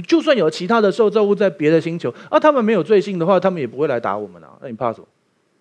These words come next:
可是我顺便跟你讲另外一件事，你去看那个整个好莱坞，一堆什么地球，呃，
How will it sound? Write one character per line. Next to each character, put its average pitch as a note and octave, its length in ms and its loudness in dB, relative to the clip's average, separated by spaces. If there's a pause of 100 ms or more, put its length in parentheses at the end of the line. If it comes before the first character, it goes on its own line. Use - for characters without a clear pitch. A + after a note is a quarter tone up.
(500)
可 G3 100 0
是 B3+ 80 0
我 C4+ 60 4
顺 B3 140 -2
便 A3+ 120 -2
跟 G3+ 80 0
你 G3+ 60 -2
讲 C3+ 160 -2
另 C#3+ 100 -10
外 C#3 140 -2
一 - 20 -2
件 C3 200 -6
事， A#2 200 -16 (420)
你 D#3+ 100 -8
去 C#4+ 120 -6
看 B3+ 240 0
那 B3 60 0
个 A3+ 80 2
整 D#3+ 140 -2
个 C#3+ 80 -4
好 C#3+ 100 2
莱 C#3+ 220 2
坞， G3 120 -2 (400)
一 A3 100 -8
堆 G#3+ 220 4
什 F#3+ 140 0
么 C#3+ 160 -4
地 F3+ 220 -6
球， C#3+ 420 -2
呃， C#3 240 0